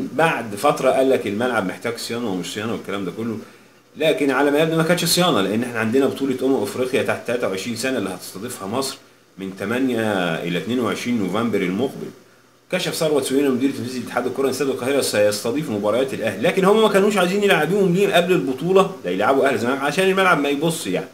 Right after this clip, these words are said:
ثروت سويلم، سويلم سيتم تجهيز استاد القاهرة لاستضافة مباراة المنتخب الأولمبي خد شوقي غريب تحت تلاتة وعشرين سنة، وبعدها سيستضيف مباراة فريقي الأهلي والزمالك. ده موضوع مباريات الأهلي والزمالك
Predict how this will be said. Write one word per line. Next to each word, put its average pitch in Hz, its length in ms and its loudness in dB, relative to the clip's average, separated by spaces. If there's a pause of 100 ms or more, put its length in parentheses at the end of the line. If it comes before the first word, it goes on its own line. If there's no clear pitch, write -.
(1160)
ثروت 196 260 4
سويلم، 196 560 4
سويلم 160 360 2
سيتم 160 300 2
تجهيز 147 340 2
استاد 156 220 2
القاهرة 135 220 2
لاستضافة 139 280 0
مباراة 113 240 0
المنتخب 101 380 -4
الأولمبي 131 500 0
خد 120 160 -2
شوقي 120 220 0
غريب 95 400 -2
تحت 104 200 -4
تلاتة 107 220 -2
وعشرين 101 300 -6
سنة، 123 220 -2
وبعدها 95 340 0
سيستضيف 95 500 -6
مباراة 87 300 -4 (260)
فريقي 92 360 -4
الأهلي 98 340 -4 (200)
والزمالك. 87 500 -6 (520)
ده 147 200 0 (400)
موضوع 98 360 -2
مباريات 92 500 0
الأهلي 101 240 -2
والزمالك 95 480 -4